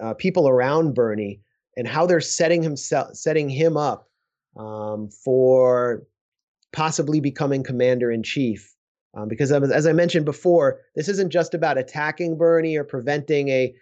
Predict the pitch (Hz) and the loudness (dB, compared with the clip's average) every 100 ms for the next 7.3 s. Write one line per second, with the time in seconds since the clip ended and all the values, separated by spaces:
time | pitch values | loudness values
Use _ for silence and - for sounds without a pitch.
0 | _ - 151 139 127 - 139 147 160 156 | _ -2 0 0 -2 -2 -2 0 -2 -2
1 | 175 165 - _ - 165 113 143 147 151 | -2 -2 -4 _ -4 -4 -2 -2 -2 -2
2 | 180 160 156 143 143 143 135 _ _ - | -4 -2 0 2 2 0 -6 _ _ -14
3 | - 143 135 - 156 147 139 120 139 135 | -4 -2 0 2 2 0 -6 -2 0 0
4 | 127 120 117 _ _ - 110 127 160 151 | -2 -2 -4 _ _ -18 -12 -2 0 2
5 | 156 - 135 170 - 156 147 143 131 - | 0 -2 -2 -4 0 4 4 4 0 2
6 | 135 123 107 127 131 131 113 110 _ _ | 2 2 0 0 0 -2 -2 -4 _ _
7 | - 143 - | -2 -2 -2